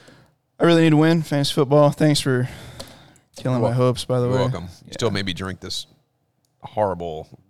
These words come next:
Speaker 2: drink.
Speaker 1: I did.
Speaker 2: S-, whew, yeah.
Speaker 1: Did.
Speaker 2: <laughs> Ugh, it's still horrible. Jesus.
Speaker 1: Yeah, Texans are the better team. Deshaun Watson,
Speaker 2: Absolutely.
Speaker 1: one point. Basically picking them to win. I'm on board.
Speaker 2: Okay, I'm going Jets, Dolphins.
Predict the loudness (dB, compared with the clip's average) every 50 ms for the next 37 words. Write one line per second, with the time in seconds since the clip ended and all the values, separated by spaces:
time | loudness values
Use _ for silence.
0 | _ -16 -14 -12 -12 -12 -14 -16 -20 _ _ _ _ _ -12 -8 -8 -8 -8 -10
1 | -14 _ _ _ _ _ _ -16 -16 -14 -16 -16 _ -16 -16 -16 -18 -20 -18 -12
2 | -8 -8 -8 -8 -8 -12 -12 -14 -18 -20 -20 -20 -20 -20 -12 _ -4 -4 -4 0
3 | 0 2 2 2 0 -4 -8 -8 -8 -4 -2 -2 -2 0 -2 -2 -2 -4 -4 -6
4 | -6 -8 -12 -14 -14 -16 -12 -10 -10 -8 -8 -10 -12 -12 -12 _ -10 -10 -6 -2
5 | 0 0 0 2 0 0 0 0 0 2 2 0 0 0 -2 -4 -4 -4 -4 -4
6 | -2 -2 -2 0 0 0 0 0 -2 -4 -6 -6 -8 -8 -10 -14 _ _ _ _
7 | -10 -6 -4 -4 -2 -2 -2 -2 -2 -2 -4 -6 -12 -20 -20 _ _ _ _ _
8 | -2 -2 -2 0 -2 -6 -6 -6 -6 -6 -6 -6 -4 0 0 2 2 2 0 -2
9 | -6 _ _ _ _ _ _ _ _ _ _ _ _ _ _ _ _ _ _ -20
10 | -20 _ _ _ _ _ _ -8 -6 -4 -4 -4 -6 -8 -8 -10 -10 -12 _ _
11 | _ _ _ _ _ _ _ _ _ _ _ _ _ -14 -8 -4 -4 -4 -4 -6
12 | -8 -10 -16 -14 -12 -8 -6 -4 -4 -4 -2 -2 -2 -2 -2 -2 -2 0 2 2
13 | 2 2 -2 -8 -10 -10 -12 -14 -14